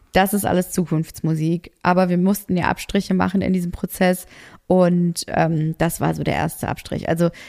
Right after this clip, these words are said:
ich freue mich eh, dass ich, dass wir da so ein kleines Ankleidezimmer haben. Das ist ein absoluter Traum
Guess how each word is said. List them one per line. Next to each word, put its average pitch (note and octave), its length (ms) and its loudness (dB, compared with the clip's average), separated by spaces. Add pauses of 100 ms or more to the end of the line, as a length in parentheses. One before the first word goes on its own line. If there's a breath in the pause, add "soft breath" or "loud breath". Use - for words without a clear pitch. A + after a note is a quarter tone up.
(100)
ich - 200 0
freue E3+ 220 2
mich F3+ 220 2
eh, F3+ 160 2
dass F3+ 180 2
ich, E3+ 140 -6
dass - 360 -2
wir - 60 0
da D#3 140 0
so D#3 60 -2
ein D#3 200 -4
kleines D#3 280 -2
Ankleidezimmer F3 800 2
haben. E3 360 0 (300 loud breath)
Das E3 160 -2
ist D#3+ 140 -4
ein E3+ 200 0
absoluter E3 540 -2
Traum F3 540 2